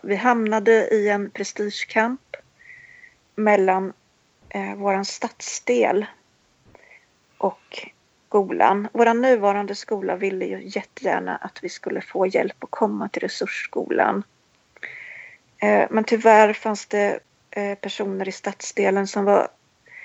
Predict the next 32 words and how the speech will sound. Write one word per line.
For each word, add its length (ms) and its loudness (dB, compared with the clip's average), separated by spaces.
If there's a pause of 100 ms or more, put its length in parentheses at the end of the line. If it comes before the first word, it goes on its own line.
(260)
upprörda 560 2
för 140 -4
att 240 -4
den 180 -4
här 100 -2
friskolan 960 -2
som 300 -8
våra 220 -2
barn 320 0
gick 280 -10
på 120 -10
hade 180 -8
tagit 500 -4
många 400 -2
elever 440 -2
ifrån 360 -8 (160)
stadsdelen, 920 -2 (1200)
eh, 340 2
och 200 0
att 80 -2
det 60 2
hade 160 4
kostat 500 -8
dem 160 -4
mycket. 440 -4 (720)
Så 140 -16
det 200 2
blev 440 6
lite 260 -2
ett 100 -16
sånt 160 -12
här 340 -2